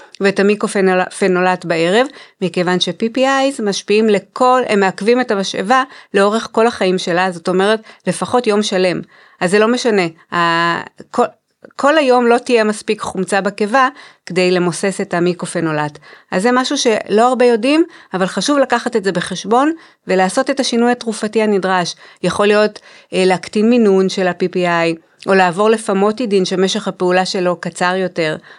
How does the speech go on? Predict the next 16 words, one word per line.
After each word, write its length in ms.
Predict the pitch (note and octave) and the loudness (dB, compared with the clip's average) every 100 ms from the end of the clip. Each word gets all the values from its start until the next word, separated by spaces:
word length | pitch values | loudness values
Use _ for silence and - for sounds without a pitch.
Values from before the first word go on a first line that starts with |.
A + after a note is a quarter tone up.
| _ | _
או 260 | - A#3+ C4+ - | 0 2 2 -2
פשוט 420 | A#3+ C#4 C#4+ - _ | -8 -4 -6 -6 _
להפסיק 480 | A3+ A3 A3 F4+ F4+ | -2 0 -2 -4 -2
את 100 | D4+ | -2
ה-P 260 | G#3+ G#3 G3 | -2 -2 0
P 0 | |
Is, 380 | F#3 F3+ G#3+ - - _ | 2 2 0 -6 -20 _
כי 80 | G#3+ | 0
יש 160 | G#3+ | 2
הרבה 240 | A#3+ A3+ B3 | 2 4 2
אנשים 300 | A#3+ C4 B3 | 0 -2 -2
שנוטלים 480 | A#3+ G3+ G3 A3+ | 0 -2 2 2
את 60 | A#3+ | 2
זה 100 | A3 | 0
באופן 340 | G3 G#3 A#3 | 0 0 -2
כרוני, 500 | G#3 - G#3+ A#3+ C4 | -6 -2 0 2 0